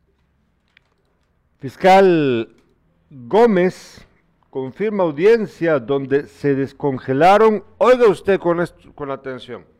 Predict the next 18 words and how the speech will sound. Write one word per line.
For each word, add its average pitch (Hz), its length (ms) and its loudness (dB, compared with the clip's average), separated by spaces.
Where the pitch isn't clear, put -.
Fiscal 233 500 -6
Gómez 214 500 0
confirma 185 520 -2
audiencia 180 540 0
donde 147 360 -2
se 143 200 -2
descongelaron 139 920 -4
treinta 143 500 -2
y 139 60 -2
tres 196 420 -2
millones 170 640 -4
de 196 200 -4
quetzales 190 840 -2
de 147 240 -4
García 160 540 -4
Navarrijo, 123 960 -4
perdón, 151 400 -2
Navarijo. 139 680 -2